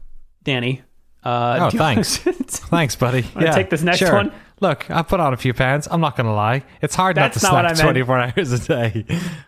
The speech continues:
Speaker 2: The, I mean, I'm like, my office, my home office is, like, right across from the kitchen, and all of my delicious treats are there. It's really hard to bite a lot of delicious treats. You really confront your, uh, your sort of, uh,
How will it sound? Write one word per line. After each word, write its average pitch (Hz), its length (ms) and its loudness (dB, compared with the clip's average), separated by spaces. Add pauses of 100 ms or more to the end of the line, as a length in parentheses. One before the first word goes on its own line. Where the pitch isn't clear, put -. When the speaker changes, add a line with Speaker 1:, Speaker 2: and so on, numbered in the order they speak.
(200)
Speaker 2:
The, 147 100 -4
I 156 80 0
mean, 160 160 2
I'm 151 80 0
like, 151 220 0
my 151 140 0
office, 151 360 -2
my 135 100 0
home 147 180 0
office 143 280 -2
is, 120 80 -2
like, 120 80 -2
right 127 240 0
across 131 340 -4
from 127 100 -4
the 113 60 -4
kitchen, 107 460 -4 (300)
and 120 80 -8
all 123 140 -2
of 123 40 0
my 120 100 0
delicious 117 420 -4
treats 139 280 -6
are 107 60 -2
there. 92 280 -6 (760)
It's - 120 -16
really 160 120 -2
hard 135 220 0
to 123 60 -2
bite 107 240 0
a 101 40 0
lot 101 180 0
of 92 60 -4
delicious 98 400 -4
treats. 104 240 -6 (200)
You 127 100 -2
really 202 180 0
confront 131 720 -2 (260)
your, 107 440 2
uh, 104 440 2 (640)
your 101 80 -2
sort 113 240 2
of, 101 160 0
uh, 98 440 2